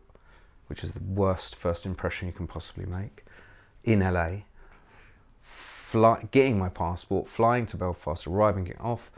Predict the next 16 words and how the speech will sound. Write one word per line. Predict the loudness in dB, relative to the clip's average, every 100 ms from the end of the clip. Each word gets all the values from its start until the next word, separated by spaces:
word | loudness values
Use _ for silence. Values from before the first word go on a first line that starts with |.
| -20 -20 -20 -20
the | -16
plane, | -6 -2 -2 -4 -8 -10
going | -10 -8
straight | -4 -4 -4
to | -8 -8 -8 -4
the, | -2 -2 -6 -12 -8
the | -8
quarry, | -8 -2 0 0 -2
being | -2 -2
asked | 0 -2 -6
if | -10
this | -10 -12
was | -10
the |
right | -8 -6
location, | -8 -6 -6 -6 -8